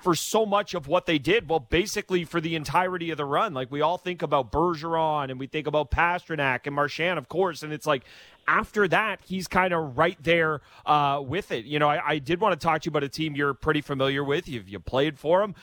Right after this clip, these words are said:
and obviously you're out there nearby 'em. Well, not now, but usually. And, and that's the Ducks. I mean, obviously, Zegras is getting a ton of, a ton of shine, rightfully so.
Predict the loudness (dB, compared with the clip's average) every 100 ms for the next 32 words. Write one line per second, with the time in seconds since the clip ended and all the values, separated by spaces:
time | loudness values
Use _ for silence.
0 | -12 -2 -2 0 -4 -4 -4 -2 -4 -2
1 | 0 -2 -2 -4 -2 -4 0 0 0 -4
2 | -2 0 0 2 2 0 -4 -4 -4 -4
3 | -4 -6 -8 -18 -2 0 0 -4 _ 0
4 | 2 0 -4 2 2 2 -2 -4 -2 2
5 | 2 0 -6 -6 -4 -4 -6 -8 0 0
6 | 0 -4 -2 0 0 0 -2 0 0 -4
7 | -6 0 0 2 0 0 0 2 2 0
8 | -2 -2 -2 -8 -8 0 4 4 2